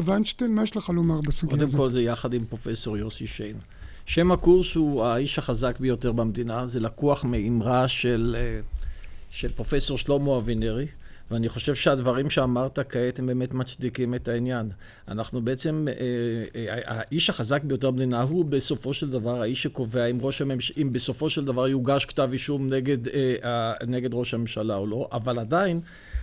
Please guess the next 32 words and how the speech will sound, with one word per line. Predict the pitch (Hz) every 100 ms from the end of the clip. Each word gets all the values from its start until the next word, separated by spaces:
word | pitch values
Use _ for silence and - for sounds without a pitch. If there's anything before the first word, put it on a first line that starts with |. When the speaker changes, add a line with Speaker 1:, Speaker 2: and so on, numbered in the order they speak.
| -
Speaker 2:
חשוב | 196 190
לציין, | 185 147 113 101 101 - - - -
חרף | 156 190 165
העובדה | 131 117 107 101 104
שהמדובר | - 110 107 117 110 120
הוא | 123 120
רק | 110 -
באצבעות | 117 113 - 113 117
כף | 120 -
יד | 127 107
אחת | - 120
שבג"ץ | 123 113 117 127 123 123
כביכול, | 127 120 117 127 131 127
אה, | 131 127 123
אה, | 127
התערב | 120 120 147 131 156 135
בהחלטות | 131 - - 135
היועץ | 127 117 120
המשפטי | 123 117 - 113 113
לממשלה, | 107 101 - 76 85
הרי | 110 131
בג"ץ | 151 156 202
יכול | 196 196
להתערב | 190 190 175 190 160
בהחלטות | 160 160 190 175
היועץ | 180 190
המשפטי | 175 - 190 180
לממשלה | 175 185 180
גם | 160 180 190
כאשר | 202 180 208
אין | - 311
החלטה. | 294 - -